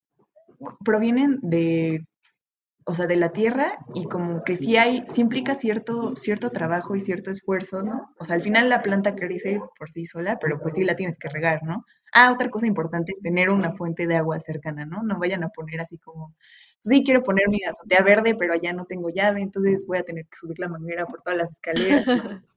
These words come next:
Speaker 1: O sea,
Speaker 2: Claro.
Speaker 1: si no puedes regarla allá, pues no,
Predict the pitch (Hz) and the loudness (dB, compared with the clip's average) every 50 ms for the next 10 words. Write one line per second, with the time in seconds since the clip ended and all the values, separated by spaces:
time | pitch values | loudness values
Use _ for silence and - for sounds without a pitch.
0 | _ - 160 160 180 175 165 - _ _ _ _ _ _ _ _ _ _ _ _ | _ -14 -14 -12 -10 -12 -14 -14 _ _ _ _ _ _ _ _ _ _ _ _
1 | - 202 196 180 175 175 185 190 196 202 202 220 208 190 175 160 160 156 151 156 | -14 -10 -8 -4 -2 0 2 2 2 4 4 4 4 4 2 2 -2 -4 -4 -2
2 | 160 170 170 170 170 160 160 156 170 175 - - - 156 151 151 - - 165 165 | 0 0 0 0 -2 -4 -2 -2 -2 -4 -4 -6 -8 -12 -12 -10 -8 -6 -4 -4
3 | 160 165 165 160 156 - | -2 -2 -4 -4 -6 -8